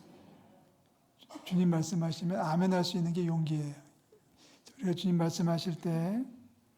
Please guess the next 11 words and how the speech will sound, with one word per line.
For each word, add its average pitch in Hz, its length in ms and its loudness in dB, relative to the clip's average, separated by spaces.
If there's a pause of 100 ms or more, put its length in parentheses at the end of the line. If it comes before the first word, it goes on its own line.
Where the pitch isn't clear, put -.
(880)
아멘 170 260 4
할 170 140 4
수 170 140 -4
있다면 165 320 -2
주님께서 165 380 -2
복의 165 300 0
복을 160 220 2
더해 156 260 0
주실 170 340 -4
줄로 170 300 -4
믿습니다. 165 600 -6